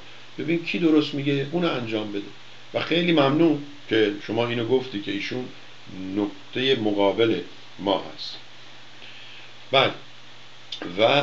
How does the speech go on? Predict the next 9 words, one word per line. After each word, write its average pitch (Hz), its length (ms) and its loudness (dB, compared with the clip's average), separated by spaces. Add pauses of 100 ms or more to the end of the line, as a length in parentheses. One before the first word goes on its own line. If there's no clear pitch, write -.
(100)
اما 98 440 2
این 123 160 0
یه 143 140 6
خبر 143 400 6
بود 127 360 0
که 104 120 0
توی 104 300 2
تایلند 107 760 0 (540)
میگه 92 380 0